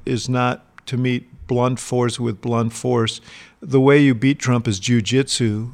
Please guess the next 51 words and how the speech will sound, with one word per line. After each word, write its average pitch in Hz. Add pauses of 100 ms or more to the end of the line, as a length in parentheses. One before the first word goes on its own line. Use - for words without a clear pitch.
(160)
You 131
use 127
his 113
negative 120
energy 113
against 117
him, 107 (600)
because 123
I 139
think 165
the -
big 135
question 131
for 113
people 120
in 113
two 117
thousand 113
and 107
twenty 151
is 107
going 110
to 113
be 107 (520)
not, 131 (160)
are 123
we 123
better 123
off 123
than 123
we 120
were 113
four 127
years 139
ago, 123
but 117 (160)
can 135
we 135
actually 143
do 139
this 131
for 120
another 113
four 110
years? 113
Can 110
we 113
wake 117
up 113
every 113
day 101